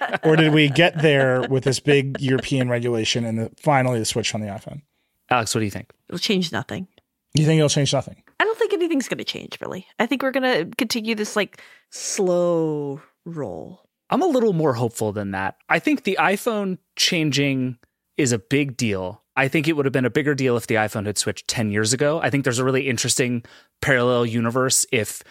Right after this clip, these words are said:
Speaker 2: instead of launching U S B C on a MacBook, it had launched it on an iPhone,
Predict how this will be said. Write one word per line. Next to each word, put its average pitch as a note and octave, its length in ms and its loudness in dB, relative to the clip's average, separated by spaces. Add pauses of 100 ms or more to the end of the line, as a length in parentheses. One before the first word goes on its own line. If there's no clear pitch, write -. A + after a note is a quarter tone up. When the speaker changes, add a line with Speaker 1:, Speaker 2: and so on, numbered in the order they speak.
(240)
Speaker 2:
instead A#2+ 440 2
of G#2+ 320 -4
launching A2+ 420 0
U A2 240 0
S G#2 140 -2
B A#2 100 0
C A2+ 320 0 (100)
on G2+ 400 -2
a A2 80 -2
MacBook, G#2 460 -2
it A2 80 -2
had G#2 140 -4
launched F#2+ 240 -2
it G2 100 -4
on F#2 120 -4
an F2+ 80 -6
iPhone, B2+ 560 -2